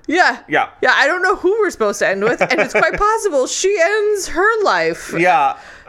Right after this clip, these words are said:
Speaker 1: Who
Speaker 2: Anyway.
Speaker 1: knows? They're so poorly written.
Speaker 2: Mm-hmm.
Speaker 1: Um, Rourke. Uh,
Speaker 2: Uh-huh. Who's a billionaire in the future.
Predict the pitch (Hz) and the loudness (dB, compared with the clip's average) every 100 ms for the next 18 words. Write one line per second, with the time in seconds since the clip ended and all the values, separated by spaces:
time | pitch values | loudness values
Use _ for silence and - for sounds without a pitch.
0 | - - 165 311 415 349 403 277 240 226 | -10 -4 -2 0 2 2 0 -2 -2 -2
1 | 208 - 214 - 190 180 180 185 277 359 | -2 -2 -2 0 0 0 0 -2 -2 -4
2 | 190 165 143 151 233 247 247 - - - | -4 -4 -4 0 0 0 -4 -14 -20 -12
3 | 240 294 233 220 - - - - - - | -2 0 2 0 -4 -14 -18 -20 -20 -20
4 | - - - 220 208 208 202 196 196 208 | -20 -20 -2 0 2 2 0 0 -2 -4
5 | - - - 147 131 135 127 127 - - | -10 -20 -8 -6 0 0 0 -2 -8 -20
6 | 120 - 139 143 143 143 143 151 156 117 | -18 -4 -2 0 0 0 -2 -4 -8 -8
7 | - 98 101 | -2 -2 -2